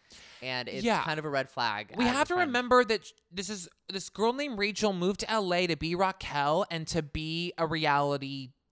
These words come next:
Speaker 2: T V
Speaker 1: Star.
Speaker 2: star.
Speaker 1: Yeah.
Speaker 2: It's why she zeroed in on James, honestly. Like, I know, she, I, you know, I'm not saying James is perfect and he's innocent at all. They were definitely in the, a relationship because it looked really good at first,
Speaker 1: Yeah.
Speaker 2: these two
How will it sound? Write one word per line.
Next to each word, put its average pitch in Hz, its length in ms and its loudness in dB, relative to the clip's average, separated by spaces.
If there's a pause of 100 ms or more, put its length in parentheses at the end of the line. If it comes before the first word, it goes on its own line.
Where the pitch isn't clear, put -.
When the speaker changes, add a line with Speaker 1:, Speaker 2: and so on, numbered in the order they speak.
(260)
Speaker 2:
T 180 180 -2
V - 0 -
Speaker 1:
Star. 123 120 0
Speaker 2:
star. - 480 -4
Speaker 1:
Yeah. 123 440 -8 (200)
Speaker 2:
It's - 100 -10
why 202 340 2
she 214 360 -6
zeroed 190 380 0
in 180 160 -2
on 156 160 -4
James, 95 640 -12
honestly. 139 640 -6
Like, 151 300 2
I 185 100 4
know, 214 260 0
she, - 140 -6
I, 165 120 -6
you 170 140 -8
know, 151 140 0
I'm 156 100 -2
not 175 160 0
saying 165 160 -2
James 143 240 -4
is 127 80 -10
perfect 139 340 -2
and 123 120 -10
he's 135 160 -6
innocent 131 340 -6
at 123 100 -6
all. 120 460 0 (240)
They 143 300 0
were 139 320 -6
definitely 143 440 -4
in 135 400 -6 (360)
the, 151 160 -4
a - 20 2
relationship 139 540 -4
because 139 260 -12
it 131 160 -16
looked - 340 -8
really 123 220 -8
good 120 320 -12 (280)
at 135 200 -8
first, - 340 -14
Speaker 1:
Yeah. 117 140 -6
Speaker 2:
these 98 120 -10
two 127 140 -12